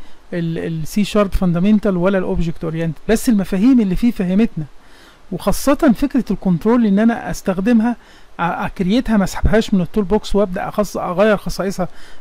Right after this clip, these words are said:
الموضوع ده بي-، بيخلي الواحد يقدر يشتغل بشكل جيد جدا. اشكركم، سلام.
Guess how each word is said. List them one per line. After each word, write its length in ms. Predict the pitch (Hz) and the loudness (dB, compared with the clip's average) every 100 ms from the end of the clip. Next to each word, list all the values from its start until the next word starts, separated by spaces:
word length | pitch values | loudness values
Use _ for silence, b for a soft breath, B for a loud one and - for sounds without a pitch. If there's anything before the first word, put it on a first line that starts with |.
| - | -2
الموضوع 400 | 180 185 190 269 | 0 2 4 4
ده 200 | 247 269 | 4 2
بي-، 240 | 208 190 | 2 0
بيخلي 460 | 160 175 156 240 240 | 0 0 2 0 2
الواحد 320 | 214 220 196 | 2 2 -2
يقدر 220 | 214 185 | -2 -2
يشتغل 320 | 170 - 202 | -2 0 0
بشكل 440 | 185 - 196 - 160 | 2 -2 -2 0 2
جيد 320 | 170 156 139 | 2 -2 -6
جدا. 240 | 139 147 - - - b b b b b b - | -10 -10 -16 -18 -16 b b b b b b -6
اشكركم، 680 | - - 226 - 214 202 190 - - - - - - | -6 2 0 2 2 2 0 -8 -12 -12 -12 -6 0
سلام. 340 | - 175 151 | 0 0 -6